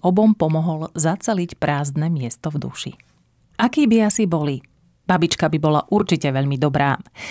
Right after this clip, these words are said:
Taká tá pravá rozmaznávajúca babička. Varila by mi na večeru sladkú kašu a nikdy by sa nehnevala. Ani keby som niečo vyviedla. A detko, ten by ma brával na huby,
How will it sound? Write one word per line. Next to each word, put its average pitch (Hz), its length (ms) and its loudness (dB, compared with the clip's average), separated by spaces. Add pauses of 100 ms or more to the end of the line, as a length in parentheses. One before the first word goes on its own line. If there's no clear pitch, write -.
(200)
Taká 240 240 2
tá 170 240 2
pravá 208 480 4
rozmaznávajúca 151 880 2
babička. 123 460 -2 (420)
Varila 151 400 2
by 147 160 0
mi 151 160 4
na 147 160 6
večeru 151 400 0
sladkú 160 480 2
kašu 185 320 2
a 156 160 6
nikdy 160 320 4
by 135 100 0
sa - 140 -4
nehnevala. 135 640 0 (480)
Ani 214 160 6
keby 202 240 2
som 185 160 4
niečo 170 320 4
vyviedla. 135 560 0 (200)
A 131 160 -6
detko, 202 560 2
ten 170 240 2
by 185 80 4
ma 156 160 4
brával 151 400 4
na 143 160 2
huby, 139 320 2